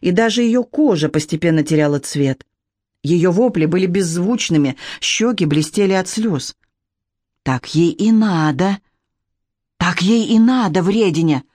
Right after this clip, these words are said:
Она сама накликала на себя беду. «Ох, Пен, ты маленькая свинья! Ненавижу тебя! Я ненавижу тебя!» Выдав свое укрытие, Трис бросилась в комнату.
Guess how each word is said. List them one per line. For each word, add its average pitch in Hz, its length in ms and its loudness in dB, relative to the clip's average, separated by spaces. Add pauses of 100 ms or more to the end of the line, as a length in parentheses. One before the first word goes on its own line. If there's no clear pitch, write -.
(540)
Она 226 280 2
сама 269 520 2
накликала 202 520 0
на 185 100 0
себя 190 260 0
беду. 208 400 2 (240)
«Ох, 220 440 -4
Пен, 214 480 0 (200)
ты 311 140 4
маленькая 262 560 4
свинья! 175 580 0 (240)
Ненавижу 254 720 4
тебя! 160 340 0 (160)
Я 180 280 0
ненавижу 262 840 2
тебя!» 190 440 -4 (2000)
Выдав 196 320 2
свое 190 340 2
укрытие, 196 520 0
Трис 175 260 0
бросилась 180 460 -2
в - 100 -20
комнату. 143 520 -2